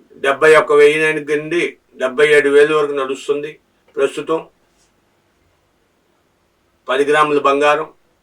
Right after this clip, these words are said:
కాబట్టి మీరు ప-, జాగ్రత్త వహించి కొనుక్కోండి. Thank you for watching our channel.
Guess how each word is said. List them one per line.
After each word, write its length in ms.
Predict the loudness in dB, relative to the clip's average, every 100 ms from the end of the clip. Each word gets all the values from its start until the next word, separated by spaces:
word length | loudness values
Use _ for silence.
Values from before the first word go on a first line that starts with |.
| _ _ -4
కాబట్టి 580 | -2 -2 -2 -2 -4 -10 _ _ _ _ _ _ _ _ _ _ _ _ _ _
మీరు 180 | -12 -12
ప-, 440 | -10 -6 -4 -6 -10 -16 -12 -4
జాగ్రత్త 460 | -4 -2 -4 -4
వహించి 680 | -2 0 -2 -4 -6 -6 -8
కొనుక్కోండి. 600 | -6 -6 -4 -4 -4 -10 _ _ _ _ _ _ _ _ _ _ _ _ _ _ _ _ _ _ -6
Thank 220 | -4 -2
you 120 | -4
for 120 | 0 0
watching 460 | 2 0 -2 -2
our 140 | -2 -2
channel. 380 | -2 -4 -4